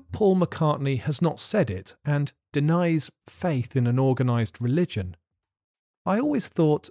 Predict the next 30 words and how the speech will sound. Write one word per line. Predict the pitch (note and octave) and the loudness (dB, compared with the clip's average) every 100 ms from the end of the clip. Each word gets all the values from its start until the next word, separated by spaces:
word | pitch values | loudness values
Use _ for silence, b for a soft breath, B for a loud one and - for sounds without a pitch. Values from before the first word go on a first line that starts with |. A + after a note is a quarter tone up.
| - | -2
that | D3 C#3+ - _ - | 0 0 -2 _ -4
this | G3 - | -2 -2
was | F#3 E3 | -2 -2
a | |
song | - - C#3+ C#3+ C#3+ C#3 - | -2 0 0 0 -2 -6 -6
about | C3 C#3+ C#3 B2+ - | -2 0 0 -2 -6
God | - G3+ G#2 - - | 0 2 2 -4 -4
and | C3+ C3 - | -2 -2 -2
religion. | D#3 F3+ G3 F2 D#2 _ _ _ _ _ _ _ _ - | -2 0 -2 -6 -12 _ _ _ _ _ _ _ _ -8
The | E3+ | -6
title, | - C4 C4+ - A2 G2+ - _ - | -4 -4 -2 -2 -6 -6 -12 _ -8
Let | D#3 - | -6 -4
It | - B2+ | -8 -2
Be, | C#3+ F#2+ G2+ - _ _ _ | -2 -2 -10 -18 _ _ _
is | F3+ F#3 - - | 0 0 -2 -10
very | C3 C4+ C4 | -2 -2 -2
similar | F3+ - A#3+ G#3 B2 A#2+ | -4 -4 -2 0 0 0
in | C#3+ C#3+ | -2 0
meaning | D3+ F3 C3 A2 | 0 2 0 -2
to | - C#3+ C3+ C3 _ _ - | -4 -2 0 -2 _ _ -4
Amen, | D3+ D3+ D#3+ D3+ D2+ - _ - | 0 2 2 0 -4 -14 _ -10
which | C#3 - | -6 -4
is | C#3+ | -4
said | - E3+ | -4 -4
at | E3 | -4
the | D3+ C#3+ | -2 -2
end | C#3+ C#3+ | -2 -2
of | C3+ - | -2 -4
Christian | - C#3+ - C#3 C3 | -6 -6 -4 -4 -4
prayer. | - F#3+ A#2+ - | -4 -2 -2 -4